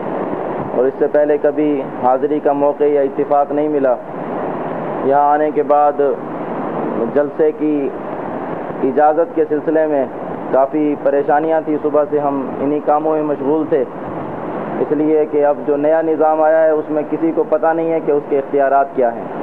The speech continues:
ناظم کو پتہ نہیں کہ پولیس کے اختیارات کیا ہیں، پولیس کو پتہ نہیں ناظم کے اختیارات کیا ہیں، تو جس کے پاس کوئی جائے تو وہ آگے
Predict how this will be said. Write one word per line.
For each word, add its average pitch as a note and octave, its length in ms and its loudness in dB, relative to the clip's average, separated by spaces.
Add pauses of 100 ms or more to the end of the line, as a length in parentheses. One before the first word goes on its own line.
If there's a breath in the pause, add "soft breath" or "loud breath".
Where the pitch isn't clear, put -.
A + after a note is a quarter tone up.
(920)
ناظم D3 400 2
کو D3+ 140 2
پتہ D#3 180 2
نہیں D#3+ 400 0
کہ D3 340 2 (380)
پولیس D3+ 360 2
کے E3 100 2
اختیارات D#3+ 640 2
کیا D#3+ 220 2
ہیں، D#3 100 2 (100)
پولیس D3+ 320 0
کو D3 120 2
پتہ - 180 2
نہیں D#3 240 2
ناظم D3 400 2
کے D#3 80 2
اختیارات D#3 540 2
کیا D#3+ 220 2
ہیں، D3 140 0 (960)
تو C#3 80 2
جس D3+ 240 -2
کے F3+ 120 2
پاس E3+ 340 4
کوئی F3 140 0
جائے E3+ 340 4
تو E3+ 100 0
وہ D#3+ 340 4
آگے D#3 300 4